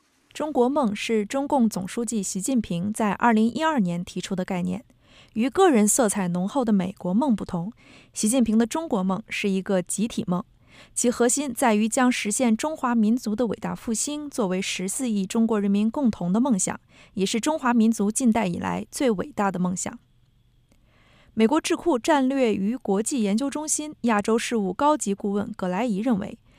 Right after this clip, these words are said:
中国梦是一个非常民族主义化的概念，甚至带有复仇雪耻的心态。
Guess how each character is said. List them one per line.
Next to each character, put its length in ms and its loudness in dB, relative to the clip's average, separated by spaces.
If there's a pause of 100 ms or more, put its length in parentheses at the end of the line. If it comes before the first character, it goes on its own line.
(220)
中 200 -2
国 140 2
梦 180 2 (100)
是 180 -4
一 100 2
个 180 0
非 180 -2
常 200 0
民 180 4
族 160 0
主 140 0
义 100 -4
化 180 -2
的 100 -6
概 180 -4
念， 180 -4 (320)
甚 240 4
至 200 2
带 180 2
有 140 2
复 220 -8
仇 220 -4
雪 240 -2
耻 220 -4
的 140 -10
心 200 -4
态。 220 -8